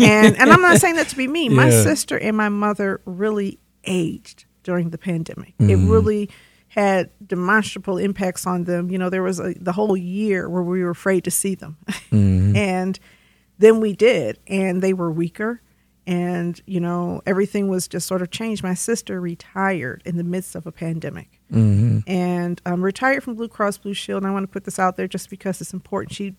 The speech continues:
Speaker 1: retired from Blue Cross Blue Shield in June of nineteen sixty, I mean, June of two thousand, um, two thousand twenty-one,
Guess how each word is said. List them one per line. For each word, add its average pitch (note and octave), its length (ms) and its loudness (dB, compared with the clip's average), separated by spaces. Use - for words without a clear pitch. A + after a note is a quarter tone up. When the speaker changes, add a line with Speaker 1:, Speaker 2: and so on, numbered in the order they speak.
Speaker 1:
retired C4 420 -4
from B3+ 100 -12
Blue A3 140 -8
Cross G#3+ 340 -8
Blue G3+ 120 -6
Shield F#3+ 280 -4
in F#3 140 -2
June G#3 380 -2
of F#3+ 120 -16
nineteen F#3+ 320 -8
sixty, F#3+ 460 -14
I B3 60 6
mean, G#3+ 200 6
June B3 200 -2
of G#3+ 100 -2
two A3+ 120 -8
thousand, F#3+ 400 -4
um, F3+ 360 0
two - 140 -8
thousand G3+ 300 2
twenty-one, F3+ 580 -6